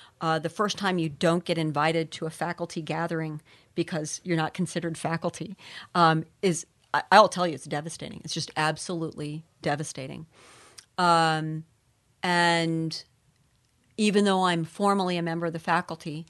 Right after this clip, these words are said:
uh, and a member of, and a full professor in the economics department, um, and even if I were to, to, to teach, which I find, um, not enough time to do, um, it, it still wouldn't be the same. That once, once you are,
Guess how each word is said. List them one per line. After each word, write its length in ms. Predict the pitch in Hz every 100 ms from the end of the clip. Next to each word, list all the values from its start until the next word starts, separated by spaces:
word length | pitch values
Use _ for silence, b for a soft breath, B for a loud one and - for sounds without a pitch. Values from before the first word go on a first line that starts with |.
| b b b b -
uh, 300 | 165 160 160
and 140 | 160
a 20 |
member 340 | 160 165 170 165
of, 220 | 160 160
and 140 | 165
a 80 | 156 - -
full 120 | 170
professor 380 | 175 170 165 175
in 60 |
the 60 | 165
economics 500 | 160 160 175 196 -
department, 640 | 165 - 160 156 160 160 B B B B
um, 180 | 175 170 -
and 140 | 202 -
even 220 | 240 254
if 80 | 226
I 120 | 208
were 100 | 202
to, 180 | 190 -
to, 460 | - 170 - 180
to 260 | - - 170
teach, 540 | - 240 165 - -
which 260 | 175 151 -
I 120 | 170 165
find, 420 | 175 175 175 170 170
um, 360 | 160 156 160
not 220 | 190 196
enough 180 | 190 165
time 260 | - 156 165
to 120 | -
do, 440 | - 233 196 170 160 B B B -
um, 140 | 208 B -
it, 160 | 233 -
it 160 | 220 208
still 300 | - 226 190
wouldn't 320 | 196 175 151
be 180 | 185 175
the 100 | 139
same. 380 | - 170 - 151 -
That 260 | 160 147
once, 400 | 165 185 190 -
once 380 | 190 185 185 -
you 320 | 196 185 180 -
are, 560 | 165 170 170 160 -